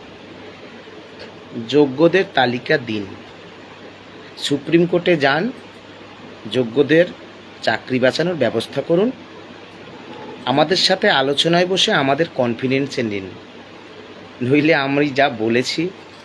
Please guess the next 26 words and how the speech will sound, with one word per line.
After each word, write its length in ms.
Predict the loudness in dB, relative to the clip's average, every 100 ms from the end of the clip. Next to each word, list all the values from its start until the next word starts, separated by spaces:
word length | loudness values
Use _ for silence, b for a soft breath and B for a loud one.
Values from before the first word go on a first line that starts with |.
| -16 -4
দেখবেন 400 | -2 0 0 0 -4 -12 -14 -2
ট্র্যাক 220 | -2 0
হিস্ট্রিটা 480 | -4 -6 -8 -8 -8 -10 -10
তাই 200 | -2 -2
করেছি। 420 | -2 -6 -6 -8 -14 -18 -20 -20 -20 -20 -20 -8
আপনাকে 340 | -4 0 0 -2 0
টানতে 460 | 2 2 -2 -4 0
টানতে 420 | 0 2 0 -2
নবান্নের 500 | 0 0 0 0 0 -2
চোদ্দ 280 | -4 -2 -4 -4
তলা 200 | -2 -2
থেকে 260 | -2 -4 -2
নামিয়ে 440 | -2 -2 -2 -2
নেব 380 | -2 -2 -4 -4 -10 -20 -20 -20 -20 -20 -20 -20 -18
খুব 240 | -4 -2
শীঘ্রই। 420 | 2 2 0 -4 -6 -10 -20 -20 -20 -20 -20 -20 -20 -16 -12 -2
যদি 320 | 0 4 2
আপনি 240 | 2 0
ইনিশিয়েটিভ 580 | 0 2 2 0 -2 -4 -4
না 220 | 0 0
নেন, 280 | 2 0 -2 -6 -10
আপনাকে 440 | -10 -2 0 0 0
নামিয়ে 360 | 0 0 -2
দেব। 220 | -4 -6 -10 -16 -20 -20 -20 -20 -20 -20 -20 -20 -20 -4
কিভাবে 440 | 0 2 4 4 4
দেব, 400 | 4 2 0